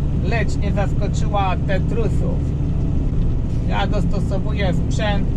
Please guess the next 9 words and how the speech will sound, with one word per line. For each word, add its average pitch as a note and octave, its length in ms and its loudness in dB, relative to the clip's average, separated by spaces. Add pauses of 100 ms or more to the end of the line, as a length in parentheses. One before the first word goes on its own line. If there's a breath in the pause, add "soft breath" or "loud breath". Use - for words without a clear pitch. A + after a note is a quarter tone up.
(540)
do D3 100 2
warunków E3+ 600 0
pogodowych. F#3 760 0 (2250)
O, - 300 0
tutaj G#3 380 -2
zbliżam - 440 -2
się - 140 0
do F#3 140 0
mostu. A3 460 -2